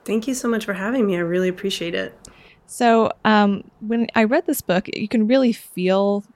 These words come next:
Speaker 2: on every page, like, the heart that went into it, the work that went into it, the research. Um, and I know it's been a long journey to get here. I, I think that you said previously you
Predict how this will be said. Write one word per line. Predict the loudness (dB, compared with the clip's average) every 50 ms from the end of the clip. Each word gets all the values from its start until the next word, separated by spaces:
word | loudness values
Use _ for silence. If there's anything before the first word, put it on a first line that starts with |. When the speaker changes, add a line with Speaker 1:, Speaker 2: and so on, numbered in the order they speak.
| _ _ _ _
Speaker 2:
on | -6 -4 -2
every | -2 0 0 0 -2
page, | -2 -4 -4 -2 -2 -2 -2 -4
like, | -6 -6 -6
the | -8
heart | -10 -6 -4 -4 -4 -2 -4
that | -4
went | -2 0 0 2
into | 2 0 0 0 0
it, | 0 0 -2
the | -6
work | -4 -4 -4 -4 -4
that | -4 -4
went | -4 -2 -2 -2
into | -2 -2 -2 -4
it, | -4 -4
the | -6 -8
research. | -8 -6 -6 -6 -6 -4 -2 0 0 0 0 -2 -4 -8 -8 -12 -16 -20 -20 -20 -20 -20 -20 _ -2
Um, | 0 2 2 2 2 0 -2 -2
and | 0 2 4
I | 4
know | 6 6 6 4
it's | 4 2 -2
been | -4 _ 2 2 4 4 2 2 0 -2
a | -4 -2
long | -2 -2 -2 -2 -2 -4
journey | -4 -6 -4 -4 -4 -4 -4 -4 -4 -6 -8 _
to | -6 -6 -6
get | -4 -4 -4 -6
here. | -6 -6 -6 -4 0 2
I, | 2 2 2 2
I | 0 0 -2 -4 _ _ -20 -8 -6
think | -6 -4 -4
that | -4 -2
you | 0 0
said | 0 0 0 0 0 0 -4 _ -12 -4
previously | -2 0 2 2 0 0 -2 -2 -2
you | -2 -2 -2 -4